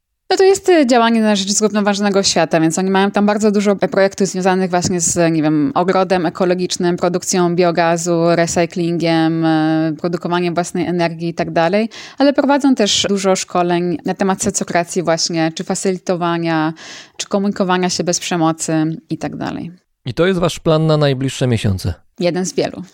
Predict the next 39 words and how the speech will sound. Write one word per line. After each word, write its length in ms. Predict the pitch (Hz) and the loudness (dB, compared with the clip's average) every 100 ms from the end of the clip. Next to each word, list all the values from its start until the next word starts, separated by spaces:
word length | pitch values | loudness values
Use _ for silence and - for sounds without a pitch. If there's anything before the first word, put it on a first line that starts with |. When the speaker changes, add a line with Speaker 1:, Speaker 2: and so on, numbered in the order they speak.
| - | -2
Speaker 1:
My 80 | 285 | 0
jesteśmy 300 | 294 - 302 | 2 2 2
też 100 | 294 | 4
zaangażowani 600 | 269 262 247 240 247 233 | 2 2 2 4 4 4
w 20 | |
wiele 220 | 226 226 | 4 2
projektów 560 | 214 202 202 190 185 - | 2 0 0 -4 -4 0
i 60 | |
lokalnych 540 | 202 202 214 208 214 208 | 0 2 2 2 2 -2
w 80 | - | -2
Polsce, 500 | 214 208 - 214 196 | 0 0 0 0 2
i 40 | |
międzynarodowych, 1000 | 196 185 196 190 185 185 190 196 196 - | 0 0 0 2 2 2 2 2 0 -6
więc 220 | 180 190 190 | -4 -4 -4
na 80 | |
pewno 200 | 185 196 | -4 -2
będziemy 340 | 185 185 185 185 | -2 -2 0 0
je 100 | 175 | 0
dalej 420 | 175 175 175 170 | 0 2 0 0
realizować, 680 | 175 175 170 170 160 165 175 | -2 0 0 0 0 -2 -4
związanych 420 | 180 170 170 170 | -8 -6 -4 -4
zarówno 560 | 170 170 175 175 165 160 - - - - | -2 -2 -2 -2 -2 -4 -10 -20 -20 -8
właśnie 200 | 180 190 | -4 0
ze 100 | 202 | 0
światozmienianiem, 880 | - 220 220 202 202 196 185 185 175 | 0 0 0 2 2 2 2 0 0
ze 100 | 190 | 0
wzmacnianiem 480 | 185 190 - 190 185 | 0 -2 0 -2 0
kobiet 400 | - 180 180 175 | 0 0 0 0
na 100 | 170 | -4
przykład, 560 | - 175 - 165 156 | -6 -8 -2 0 0
z 240 | - 165 160 | -2 -2 0
permakulturą. 840 | 185 185 180 180 - 175 165 165 | -2 0 -2 -2 0 0 0 0
To 100 | - | -2
są 200 | - 165 | -4 -4
takie 300 | 170 - 175 | -6 -4 -4
tematy, 380 | 175 170 170 175 | -2 -2 -2 -6
którymi 260 | - 170 | -8 -6
się 120 | 165 170 | -4 -4
interesujemy. 640 | 165 170 175 165 185 | -4 -6 -2 -2 0